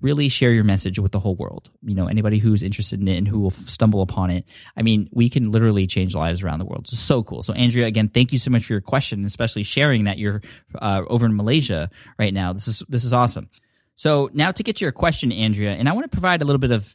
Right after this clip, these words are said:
background information and clarification for everybody listening who may not know about the exchange John Lee Dumas and I had. Um, so the background information on that is John Lee Dumas, who is a host of a show at entrepreneur on fire dot com,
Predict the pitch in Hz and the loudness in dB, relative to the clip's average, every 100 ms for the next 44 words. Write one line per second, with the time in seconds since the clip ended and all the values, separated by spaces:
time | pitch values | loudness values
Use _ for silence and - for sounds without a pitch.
0 | _ 117 127 135 131 120 113 117 107 107 | _ -2 0 2 2 4 2 0 -2 -2
1 | 101 98 113 101 110 117 117 104 104 101 | -4 -4 -6 -6 -8 -6 -4 -4 -4 -6
2 | 98 98 120 - 104 101 107 110 107 92 | -4 0 0 0 0 2 4 4 2 2
3 | 117 117 113 104 - - - 113 104 101 | 2 4 2 0 -4 -14 -6 0 2 0
4 | - 107 98 - 117 110 110 101 - 104 | -4 -6 -6 -6 -2 0 0 -2 -2 -2
5 | 101 95 92 117 110 - 90 87 92 85 | 0 0 2 4 2 0 -4 -4 -4 -4
6 | 85 - - _ 107 101 92 _ _ - | -6 -14 -20 _ -2 -2 -4 _ _ -4
7 | 110 107 _ 117 143 165 127 120 123 107 | -2 -4 _ 0 2 4 4 4 2 0
8 | 107 98 127 127 101 98 120 139 143 117 | 0 2 2 2 0 0 0 0 0 0
9 | 107 127 - 123 107 104 104 101 95 - | 2 0 -2 -2 0 0 0 -2 -4 -6
10 | 104 101 101 110 107 - 107 98 - 101 | -4 -2 -2 0 0 0 -4 -4 0 0
11 | 95 71 101 104 107 - - 101 98 95 | 0 -2 -4 -2 -2 -2 -2 0 2 2
12 | 98 98 92 92 90 - 98 92 92 | 0 0 0 2 0 -2 -2 -2 -2